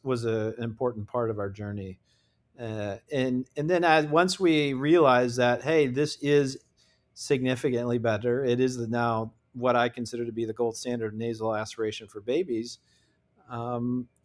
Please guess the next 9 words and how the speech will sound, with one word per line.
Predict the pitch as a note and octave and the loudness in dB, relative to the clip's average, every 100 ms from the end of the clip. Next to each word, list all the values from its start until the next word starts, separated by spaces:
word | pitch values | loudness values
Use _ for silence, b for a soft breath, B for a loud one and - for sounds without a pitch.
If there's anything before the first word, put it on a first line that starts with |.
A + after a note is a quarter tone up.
| _ | _
you | F3 D#3+ | -6 2
know, | D3 | 2
how | C3+ D3+ E3 | 6 8 8
do | E3 | 8
we | D#3 D3 | 6 2
grow | C3+ C3+ C#3 C3+ B2+ | -2 -2 6 6 6
the | A2+ | 0
company, | - D3 - G2+ F#2+ G2+ | 0 -2 -2 -10 -10 -4
right? | B2 A#2 A#2+ | 2 2 2